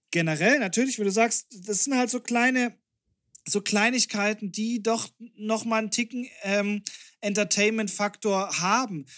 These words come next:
Und genau das ist ja auch das, was der, ich nenne es jetzt mal, ich nenne es jetzt mal ganz böse, der null acht fünfzehn,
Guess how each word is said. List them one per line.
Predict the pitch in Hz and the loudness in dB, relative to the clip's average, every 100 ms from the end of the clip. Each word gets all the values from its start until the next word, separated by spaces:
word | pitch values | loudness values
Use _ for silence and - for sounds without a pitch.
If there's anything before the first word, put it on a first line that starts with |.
| - _ | -20 _
Und | 175 180 180 | -2 -2 -2
genau | 190 175 185 208 | -2 2 2 2
das | 190 214 - | 2 2 2
ist | 226 - | 2 2
ja | 202 | 0
auch | 170 180 | -4 -6
das, | - 196 214 | -2 0 2
was | 196 190 - | 2 0 0
der, | 170 170 175 170 - _ _ _ _ | 0 0 0 0 -6 _ _ _ _
ich | 165 165 | -10 -6
nenne | 190 208 | -4 0
es | 202 | 0
jetzt | 196 185 | 2 0
mal, | 196 185 185 190 | 2 2 2 0
ich | 156 | 0
nenne | 190 | 2
es | 208 | 4
jetzt | 214 196 | 2 0
mal | 180 | 0
ganz | 180 202 165 | 0 0 0
böse, | 175 202 202 175 160 - | 2 2 2 -2 -8 -6
der | 151 | -2
null | 170 196 | 2 2
acht | 196 185 | 2 0
fünfzehn, | - 208 208 - 214 190 185 | -4 -4 -2 0 2 0 -4